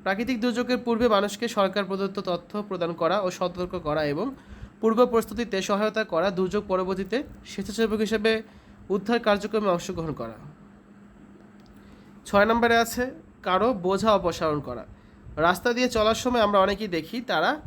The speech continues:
অনেক ভারী বোঝা বহন করে, তাদেরকে সে সময় বোঝা হালকা করে দিয়ে সহযোগিতা করা। সাত নম্বরে আছে কারো বিপদে এগিয়ে যাওয়া। যে কোনো প্রকার বিপদেই মানুষ পারুক না, না পারুক না কেন, তাদের সেই বিপদে সাড়া দেওয়া।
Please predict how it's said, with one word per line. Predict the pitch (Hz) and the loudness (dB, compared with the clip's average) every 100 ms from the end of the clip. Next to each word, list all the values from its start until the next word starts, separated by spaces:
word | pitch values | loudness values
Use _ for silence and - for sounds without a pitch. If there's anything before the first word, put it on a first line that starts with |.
| - - | -16 -6
অনেক | 156 185 190 | 0 0 -2
ভারী | 165 175 185 214 175 | 0 2 2 -2 -6
বোঝা | 165 180 180 202 | -2 0 2 2
বহন | 170 190 | 2 0
করে, | 190 185 | -2 0
তাদেরকে | 220 180 180 185 | 0 -2 -2 -6
সে | - | -6
সময় | 175 185 196 | -4 -2 -2
বোঝা | 170 165 202 - - - - - - | 0 -2 -2 -6 -8 -20 -20 -16 2
হালকা | 175 180 190 202 220 - - | 4 4 2 -2 -2 -12 -10
করে | - 170 165 | -2 0 0
দিয়ে | 156 262 | -4 -4
সহযোগিতা | - 170 160 143 127 | -2 -4 -2 -4 -6
করা। | 120 113 - - - - - - - - - - - - - - | -10 -12 -14 -18 -20 -20 -20 -20 -20 -20 -20 -20 -18 -20 -20 -4
সাত | 196 202 | 0 0
নম্বরে | 220 226 226 | 2 4 4
আছে | 226 254 | 2 0
কারো | 196 196 | 2 2
বিপদে | 196 220 240 220 | 2 0 0 0
এগিয়ে | 175 156 | 0 -2
যাওয়া। | 143 123 - - - | -2 -6 -8 -18 -14
যে | 147 196 | -6 -2
কোনো | 233 233 | 0 0
প্রকার | 214 233 226 | 0 0 0
বিপদেই | 208 208 202 | 0 0 0
মানুষ | 190 180 190 - - - | 2 0 -2 -8 -12 0
পারুক | 175 202 202 | 2 2 0
না, | 196 | 0
না | 185 170 175 - - - - - | 2 2 0 -6 -20 -20 -6 4
পারুক | 196 220 214 | 6 4 2
না | 170 226 - - | 0 -2 -6 -8
কেন, | 170 170 | -2 -2
তাদের | 170 156 190 202 | 0 -2 -4 -6
সেই | - 175 | -6 -6
বিপদে | 170 160 170 320 - - - | -6 -6 -4 -6 -8 -20 -10
সাড়া | - 143 | 0 0
দেওয়া। | 131 110 | 0 -4